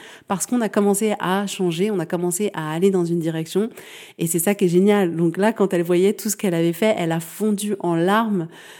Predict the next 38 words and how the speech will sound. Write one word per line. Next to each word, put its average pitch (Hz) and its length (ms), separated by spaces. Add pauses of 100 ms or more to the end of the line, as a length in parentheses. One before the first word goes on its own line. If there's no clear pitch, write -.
(180)
de, 175 600
de 175 160
bonheur, 226 640
d'accomplissement 214 800
et 202 60
ça 190 120
m'a 165 200
tellement, 220 580
mais 190 180
tellement 196 420
touchée 220 360
si 208 160
vous 170 120
saviez. 185 440 (400)
Et 202 400
elle 190 240
pensait 214 340
pas, 285 280
elle 165 140
pensait 180 220
pas 226 140
que - 60
ce 190 80
serait 170 180
possible 202 460
de 180 100
faire 165 180
tout 190 140
ça 208 160
en 202 80
trois 175 240
mois, 240 220
d'en 185 160
arriver 170 420
là 208 300
en 160 180
trois 165 300
mois. 185 400